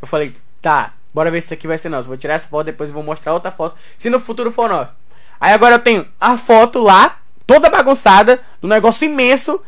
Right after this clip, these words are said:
e ele lá no meio, e eu tenho agora o negócio todo montado, bonitinho, ele lá e as três lojas uma do lado da outra. Tá ligado? Bicho, é incrível, velho, não tem como. E ele falou, "Isso vai ser nosso"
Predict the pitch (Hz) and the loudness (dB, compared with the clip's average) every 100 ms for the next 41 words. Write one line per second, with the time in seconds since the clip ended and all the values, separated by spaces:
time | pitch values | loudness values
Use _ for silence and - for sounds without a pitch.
0 | - - - 202 247 254 247 269 339 285 | -16 -16 -4 0 4 4 6 4 4 2
1 | 247 254 392 - - - 214 254 254 262 | 4 2 0 -8 -16 -10 2 4 4 2
2 | 254 247 240 240 247 233 247 - 311 320 | 2 4 4 4 2 0 -2 0 0 4
3 | 302 254 254 254 262 285 277 - 254 262 | 2 4 6 6 4 0 -2 -4 -2 2
4 | 262 240 247 240 - - 233 240 269 269 | 4 4 2 -2 -12 -6 -4 -2 2 4
5 | 247 233 254 247 247 247 220 160 - - | 2 0 -2 2 2 4 2 0 -6 -12
6 | - - - - 151 175 180 - - 147 | -12 -14 -16 -2 2 2 2 -2 -10 -2
7 | 180 180 - - - - 165 202 - 156 | -2 -2 -6 -12 -14 -4 -2 -2 -4 -4
8 | 147 120 110 117 170 196 226 214 165 156 | -4 -4 -6 -6 -8 -4 -4 -2 -4 -4
9 | 123 - - 180 254 262 247 190 185 202 | -4 -12 -8 4 4 6 2 4 -2 0
10 | 202 202 214 180 147 | 0 0 0 0 0